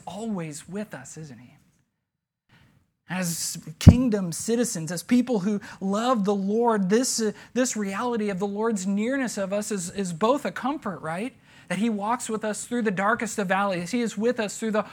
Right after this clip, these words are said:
hardest of trials. He is with us when we feel the most alone. And so his nearness to us is a comfort, but it is also a source of accountability, isn't it?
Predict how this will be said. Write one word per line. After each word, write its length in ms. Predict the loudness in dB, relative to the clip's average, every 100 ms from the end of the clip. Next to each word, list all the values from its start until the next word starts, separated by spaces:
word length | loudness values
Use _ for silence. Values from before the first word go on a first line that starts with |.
| -12 0
hardest 480 | 2 4 2 2
of 160 | -2 -2
trials. 480 | -2 0 2 0 -2
He 100 | -2
is 160 | -2
with 220 | 0 0 0
us 160 | -2
when 160 | -2 -2
we 100 | -2
feel 360 | 0 0 2
the 100 | 2
most 480 | 2 2 2 0 -4 -14 -16 -2
alone. 880 | 0 2 2 4 2 0 -4 -12 -16 -16 -6
And 140 | -4
so 220 | 2 4 6
his 300 | 4 2 0
nearness 600 | 2 4 4 4 2 0
to 140 | -2
us 120 | -2
is 160 | -4 -4
a 80 | -4
comfort, 500 | -4 -2 -2 -4 -4
but 120 | -4
it 100 | -4
is 140 | -4
also 340 | -2 -2 -4 -6
a 60 |
source 340 | -4 -6 -6 -6
of 80 |
accountability, 720 | -6 -6 -6 -6 -6 -8 -10 -12
isn't 200 | -16 -20
it? 140 | -20